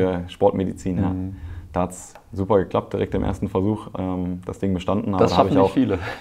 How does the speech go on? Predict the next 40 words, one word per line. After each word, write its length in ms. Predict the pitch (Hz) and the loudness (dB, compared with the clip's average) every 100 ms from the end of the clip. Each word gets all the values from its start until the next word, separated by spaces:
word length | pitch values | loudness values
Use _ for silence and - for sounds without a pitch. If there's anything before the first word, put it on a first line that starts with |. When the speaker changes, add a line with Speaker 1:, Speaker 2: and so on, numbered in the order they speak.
| - | -2
Speaker 2:
ja, 260 | 90 104 95 | 4 4 4
und 80 | 90 | 0
da 60 | 90 | 2
habe 100 | 98 | 2
ich 80 | |
aber 100 | 101 | 4
auch 200 | 101 107 | 4 4
gesessen 340 | - 90 104 98 | 0 0 2 2
und 260 | 92 90 - - - - - - - - | 2 0 -4 -16 -18 -20 -20 -20 -20 -2
alles 220 | - 95 | 2 2
durchgegangen, 520 | 92 104 - 98 98 95 | 4 2 4 4 4 2
immer 300 | 95 98 101 | 0 0 2
während 260 | 101 107 | 2 2
einer 100 | 95 | 2
Autofahrt 440 | 92 107 101 95 98 | 2 2 4 4 4
immer 160 | 104 | 2
so 140 | 95 98 | 4 2
am 100 | 95 | 2
Körper 260 | 107 101 | 0 2
rumgeguckt, 420 | 98 104 98 101 101 | 4 4 2 2 0
okay, 220 | - 101 | 4 6
da 160 | 101 104 | 6 6
fängt 260 | 101 101 | 2 0
an, 180 | 107 107 | 0 2
da 240 | 101 98 | 2 2
Ursprung 560 | 98 104 104 - 107 101 | 0 -2 -4 -2 0 2
und 180 | 95 95 | 0 0
Funktion, 460 | - 98 - 107 | 0 0 2 2
das 120 | 104 90 | 2 0
war 160 | 98 | -4
schon 300 | 92 98 95 95 - - - - | -2 -2 -2 -6 -20 -20 -20 -16
ein 180 | - 90 | -8 -6
ordentliches 420 | 95 98 - - | -2 -2 -2 -4
Stück, 200 | - 110 | -2 0
aber 320 | 110 90 87 90 - | 2 2 2 0 -6
hat 80 | - | -4
dann 100 | 95 | -2
auch 120 | 92 | -4
gereicht. 340 | - 95 92 - _ _ - - - - _ _ | -4 -8 -8 -12 _ _ -20 -20 -20 -20 _ _
Speaker 1:
Ähm, 380 | 107 101 101 - | 8 8 6 2